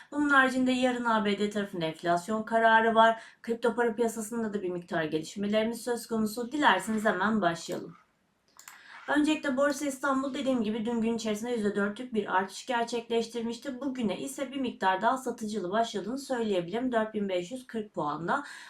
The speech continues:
A B D endekslerine göz atacak olursak Dow Jones Endeksi dün kapanışında bir miktar negatif olsa da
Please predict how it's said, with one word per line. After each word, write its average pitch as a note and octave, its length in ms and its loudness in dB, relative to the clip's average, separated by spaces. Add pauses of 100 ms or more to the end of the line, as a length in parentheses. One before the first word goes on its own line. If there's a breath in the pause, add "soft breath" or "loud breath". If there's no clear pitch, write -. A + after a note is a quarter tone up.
A F3 240 2
B G#3+ 140 2
D C4 60 0
endekslerine C#4+ 680 -2
göz B3 200 -2
atacak B3+ 400 -2
olursak A#3+ 520 -2
Dow G3+ 300 0
Jones D4 180 -2
Endeksi A#3+ 520 -6
dün D4+ 140 -4
kapanışında C4 640 -6
bir B3+ 80 -2
miktar G3+ 400 -2
negatif G#3+ 400 -4
olsa G3 340 -2
da C#4 160 0